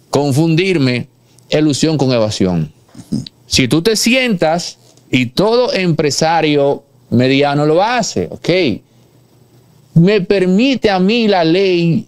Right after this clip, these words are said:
yo justificar este electrodoméstico en mi gasto?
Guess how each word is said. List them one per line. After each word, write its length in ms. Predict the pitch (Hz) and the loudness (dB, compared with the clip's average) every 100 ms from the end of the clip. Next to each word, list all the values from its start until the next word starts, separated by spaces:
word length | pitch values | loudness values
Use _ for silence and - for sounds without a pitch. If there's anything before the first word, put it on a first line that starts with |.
| _ | _
yo 460 | 123 120 185 214 202 | 0 2 2 2 0
justificar 920 | 175 151 156 151 135 - 175 202 196 - | -2 0 0 0 -2 -2 0 0 -2 -2
este 520 | 180 175 196 185 170 | -2 -2 -4 -4 -2
electrodoméstico 1160 | 160 156 160 156 151 180 180 - 104 101 87 _ _ _ _ - - - | -2 -2 -2 0 0 0 0 -2 0 -2 -2 _ _ _ _ -10 -10 -2
en 140 | 160 | 0
mi 120 | 202 | 2
gasto? 460 | 208 156 113 - - | 2 0 -4 -10 -14